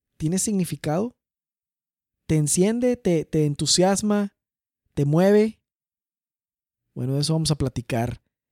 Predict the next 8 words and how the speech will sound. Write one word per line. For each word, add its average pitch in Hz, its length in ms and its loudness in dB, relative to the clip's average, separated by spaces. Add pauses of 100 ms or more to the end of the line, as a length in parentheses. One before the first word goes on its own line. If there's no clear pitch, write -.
(120)
y, 127 360 -4
y 143 120 -8
reflexionar 127 1000 -2 (420)
en 135 140 -4
este, 127 540 -2 (220)
en 139 160 -8
este 135 180 -2
episodio. 98 640 -2